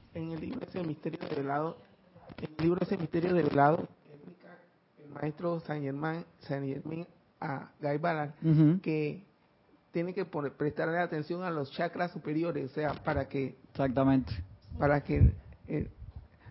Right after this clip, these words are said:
Speaker 1: para que en el cuerpo esto despierte la, la, las energías superiores y no se quede en la negativa. En el mismo misterio, el
Speaker 2: Ujú.
Speaker 1: misterio de vela-, de velados. Lo, lo leí no hace po-, no, no hace mucho.
Speaker 2: Ya, después te lo paso para que me busques la página.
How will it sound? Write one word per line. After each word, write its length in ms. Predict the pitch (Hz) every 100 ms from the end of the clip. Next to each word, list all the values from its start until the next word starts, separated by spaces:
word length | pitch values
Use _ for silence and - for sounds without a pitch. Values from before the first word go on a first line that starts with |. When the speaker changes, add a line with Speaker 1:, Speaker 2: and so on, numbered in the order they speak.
| -
Speaker 1:
para 200 | - 156
que 120 | 151 160
en 80 |
el 100 | 156
cuerpo 480 | - 175 175 190 185
esto 400 | 170 151 160 151
despierte 640 | 151 147 - 233 226 220 170
la, 220 | 147 143
la, 420 | 143 143 139 139
las 160 | 147 147
energías 440 | 151 151 175 175
superiores 460 | 175 156 156 160 165
y 100 | 160
no 120 | 165
se 140 | 165 175
quede 160 | 175
en 60 | 175
la 100 | 151
negativa. 380 | 143 147 165 -
En 120 | 156
el 60 | 175
mismo 260 | 226 240
misterio, 340 | 247 180 190 185
el 60 | -
Speaker 2:
Ujú. 80 | 156
Speaker 1:
misterio 340 | 147 175 190
de 80 | 165
vela-, 340 | 147 147 -
de 260 | - 139 147
velados. 520 | 147 147 135 131 - _ _ _ _ _ _ _
Lo, 240 | - 156 147
lo 420 | - 147 - 151
leí 180 | 156 170
no 100 | 180
hace 160 | 180 180
po-, 160 | 165 -
no, 200 | - 185
no 120 | 180 180
hace 200 | 170 175
mucho. 240 | 165 -
Speaker 2:
Ya, 120 | -
después 220 | 127 165
te 80 | 160
lo 100 | 156
paso 280 | 131 151 147
para 140 | 135
que 60 | 127
me 80 | 127
busques 260 | 135 -
la 100 | 131
página. 400 | 110 123 113 113